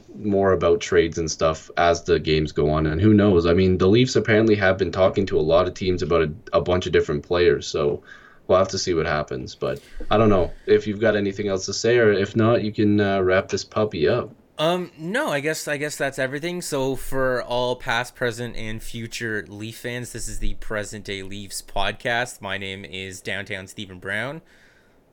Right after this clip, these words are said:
Speaker 2: Mm, that's the,
Speaker 1: And
Speaker 2: that's
Speaker 1: I'm, I'm me,
Speaker 2: <laughs>
Speaker 1: Andrew Pillock.
Speaker 2: That's the, that's, that's Andrew
Speaker 1: The guy that wants a
Speaker 2: Pillock.
Speaker 1: trade to happen still.
Speaker 2: <laughs> Um, thank you so much for listening, and take care.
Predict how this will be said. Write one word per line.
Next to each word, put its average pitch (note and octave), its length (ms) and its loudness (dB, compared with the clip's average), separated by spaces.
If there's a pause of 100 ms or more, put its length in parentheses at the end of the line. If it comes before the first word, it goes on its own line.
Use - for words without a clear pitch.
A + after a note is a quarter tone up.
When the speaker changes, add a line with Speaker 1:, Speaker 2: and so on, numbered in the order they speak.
Speaker 2:
Mm, G2 340 -16 (140)
that's F#2+ 420 -6
the, F2+ 140 -8
Speaker 1:
And F2 80 -2
Speaker 2:
that's G2+ 240 -4
Speaker 1:
I'm, F2+ 340 0 (240)
I'm F2 320 2
me, F2 360 2
Speaker 2:
<laughs> - 100 -2
Speaker 1:
Andrew G#3 260 6
Pillock. F#3 360 2
Speaker 2:
That's D3 240 -2
the, B2+ 140 -12
that's, A#2+ 280 -4
that's A2+ 240 -6
Andrew G#2+ 240 -4
Speaker 1:
The - 60 -2
guy F#2 180 4
that G2 160 4
wants F#2 240 0
a F#2+ 40 -4
Speaker 2:
Pillock. E2 100 -4
Speaker 1:
trade F#2 280 4
to E2 80 0
happen D#2 340 0
still. D2 360 -4 (240)
Speaker 2:
<laughs> - 240 -4
Um, D#3+ 580 0 (140)
thank B2 200 -4
you B2+ 60 -10
so B2+ 180 -4
much B2 220 -6
for A#2+ 200 -6
listening, E3 420 -8
and A#2+ 340 -10 (260)
take A#2+ 160 -10
care. - 200 -8